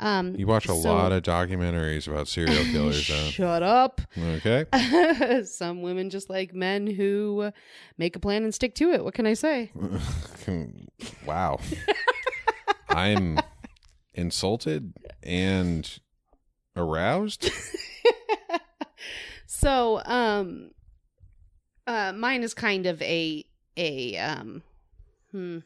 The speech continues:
Speaker 1: enigma, I guess you would say. It doesn't really count. I welcome people, which also tends to, uh, bring people who are know-it-alls to the stream, but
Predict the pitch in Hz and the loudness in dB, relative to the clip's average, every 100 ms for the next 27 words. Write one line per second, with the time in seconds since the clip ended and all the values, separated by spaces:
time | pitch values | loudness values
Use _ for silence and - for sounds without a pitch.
0 | - 180 175 156 160 160 - - 165 151 | -10 -6 -6 -6 -8 -8 -12 -14 -8 -8
1 | - 160 156 - 156 147 - - - - | -6 -8 -8 -6 -4 -4 -8 -16 -12 -12
2 | 185 185 190 170 135 143 - 160 127 - | -4 -4 -4 -8 -8 -8 -6 -8 -8 -14
3 | - - - - - 190 185 170 175 160 | -18 -18 -20 -14 0 2 4 2 0 -6
4 | 175 - 156 151 - - - 175 - 165 | -6 -4 -4 -6 -12 -16 -4 -4 -2 -2
5 | 175 - 180 160 156 - - 180 165 165 | -2 0 0 2 0 -4 -8 -6 -4 -6
6 | - - 175 160 151 - _ - 165 160 | -8 -6 -4 -4 -6 -10 _ -14 -12 -14
7 | 160 160 - - 196 190 196 180 170 151 | -14 -16 -20 -20 -14 -8 -4 -4 -6 -8
8 | 151 _ _ _ _ _ 196 185 175 165 | -12 _ _ _ _ _ -6 -4 -2 -2
9 | 170 160 143 156 151 156 143 139 123 - | -2 -4 -2 -4 -4 -6 -4 -2 -4 -6
10 | - - - 175 151 - - 147 147 143 | -10 -12 -12 -10 -8 -10 -10 -6 -6 -6
11 | 143 | -8